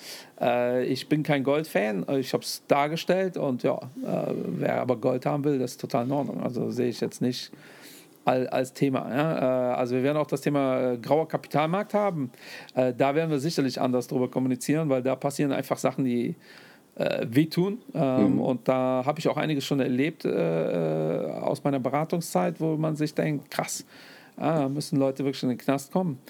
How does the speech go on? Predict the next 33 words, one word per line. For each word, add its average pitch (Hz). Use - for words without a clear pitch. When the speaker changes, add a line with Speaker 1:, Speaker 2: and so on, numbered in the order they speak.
Speaker 1:
Äh, -
aber 123
nicht 131
in 139
dem 127
Kontext. -
So, 135
Endrit, 135
hast 135
du 170
noch, 175
äh, 156
Abschieds-, 165
äh, 175
Grüße, 175
Worte? 165
Speaker 2:
Ja, 113
ähm, 101
auf 107
alle 120
Fälle 123
auch 120
von 107
meiner 104
Seite 120
einen 101
großen 120
Dank 127
an 117
die 107
Community, 147
denn, 101
äh, 95